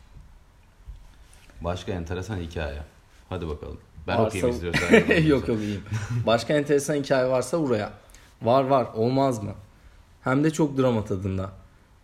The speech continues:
Speaker 2: Türk dizi senaryosu gibi. Bundan bir iki ay önce oluyor. Ee, ikincisinden ayrılalı altı ay olmuş.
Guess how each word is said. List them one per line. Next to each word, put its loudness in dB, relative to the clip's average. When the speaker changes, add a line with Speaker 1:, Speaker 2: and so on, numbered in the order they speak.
Speaker 2:
Türk 0
dizi 0
senaryosu 0
gibi. -6
Bundan 0
bir 0
iki 2
ay 4
önce 2
oluyor. 0
Ee, -2
ikincisinden 0
ayrılalı 2
altı 0
ay 4
olmuş. -4